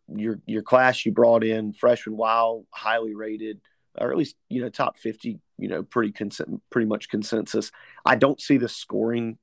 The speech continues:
numbers out of the gate. Uh, it's just, it's just gonna be really tough to, to combine that and, and, and really kinda take them to a different level than they have been the last, the last year or two. So I,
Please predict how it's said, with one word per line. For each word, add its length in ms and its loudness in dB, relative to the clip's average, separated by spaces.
numbers 460 0
out 140 0
of 60 -4
the 80 -4
gate. 340 -2
Uh, 400 2
it's 160 -10
just, 260 -10
it's 160 -8
just 240 -6
gonna 140 0
be 60 4
really 260 0
tough 420 -2
to, 260 -4
to 140 0
combine 600 2
that 400 2
and, 200 -6
and, 320 -6
and 180 -2
really 300 4
kinda 480 0
take 340 -2
them 360 -2
to 180 0
a 40 -2
different 400 -4
level 380 -2
than 160 -4
they 160 -2
have 300 -2
been 240 -4
the 60 -4
last, 380 -2
the 80 -4
last 320 -2
year 180 -6
or 60 -8
two. 340 -6
So 260 4
I, 220 2